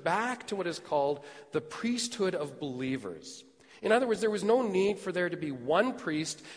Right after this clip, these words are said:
that would perform certain rites in the church or administer certain sacraments.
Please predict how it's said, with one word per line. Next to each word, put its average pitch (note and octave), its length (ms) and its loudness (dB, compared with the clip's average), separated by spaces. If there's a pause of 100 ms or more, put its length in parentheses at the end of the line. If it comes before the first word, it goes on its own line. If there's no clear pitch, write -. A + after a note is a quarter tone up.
that F3 120 4
would D#3+ 140 0
perform F3+ 440 0
certain F3+ 540 0
rites C#3+ 400 2
in E3+ 80 -2
the D#3+ 60 2
church C#3+ 400 -2
or C#3+ 80 0
administer D3+ 500 -2
certain D3 340 -6
sacraments. D3+ 640 -4